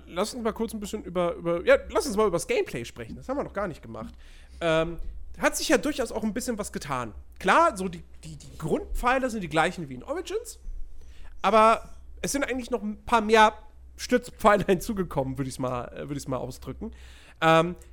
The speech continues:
bei den Kämpfen zum Beispiel. Ich muss sagen, bei Origins war ich nach fünfzig Stunden gelangweilt von den Kämpfen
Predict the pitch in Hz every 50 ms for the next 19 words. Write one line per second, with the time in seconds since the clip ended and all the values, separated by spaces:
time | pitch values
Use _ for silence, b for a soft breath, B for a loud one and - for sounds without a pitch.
0 | b - - 220 269 - - 170 170 165 - 170 151 - 135 110 120 117 110 -
1 | - - - - - - - - - - - - - - - - - - - -
2 | _ - 208 226 262 269 247 - 214 185 180 180 175 185 180 180 b b b b
3 | b b b - 123 120 - - 190 247 277 262 - - 240 247 247 254 - -
4 | - - - - - - - - - 151 170 165 - 160 143 - - - 240 254
5 | - - - 202 - - - 175 156 - - - - - 123 117 131 135 147 127
6 | 127 113 110 - - - 113 113 113 - - - 107 110 - - - -